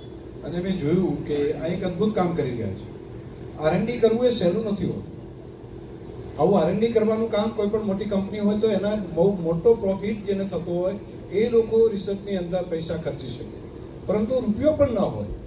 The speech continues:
અને પોતે એવો સંકલ્પ કરે કે હું આર એન્ડ ડી કરીશ.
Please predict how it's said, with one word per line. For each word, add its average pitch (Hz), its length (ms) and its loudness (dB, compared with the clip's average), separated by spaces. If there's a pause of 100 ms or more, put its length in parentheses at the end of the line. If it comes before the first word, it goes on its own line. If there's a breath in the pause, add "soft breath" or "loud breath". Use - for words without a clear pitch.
(1700)
અને 202 160 2
પોતે 202 340 4
એવો 269 180 6
સંકલ્પ 233 420 0
કરે 220 140 4
કે 214 100 -2
હું 190 200 0
આર 170 120 -2
એન્ડ 165 100 0
ડી 151 80 0
કરીશ. 104 320 -4